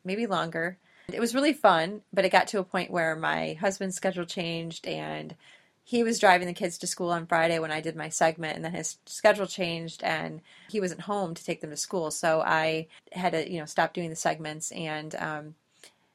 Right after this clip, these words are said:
and it was fine 'cause my, my life got really busy. But what I found is that when I was doing these segments, I always felt like I had more to say and there was more I wanted to tell the viewer, and I couldn't because we only had four minutes, sometimes less.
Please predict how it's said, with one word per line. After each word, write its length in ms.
and 100
it 60
was 140
fine 280
'cause 160
my, 320
my 220
life 280
got 240
really 220
busy. 420
But 260
what 140
I 120
found 360
is 140
that 260
when 80
I 60
was 120
doing 220
these 180
segments, 640
I 240
always 300
felt 180
like 140
I 80
had 200
more 220
to 80
say 460
and 160
there 80
was 200
more 240
I 100
wanted 200
to 60
tell 240
the 200
viewer, 400
and 200
I 60
couldn't 520
because 440
we 100
only 140
had 140
four 180
minutes, 520
sometimes 480
less. 440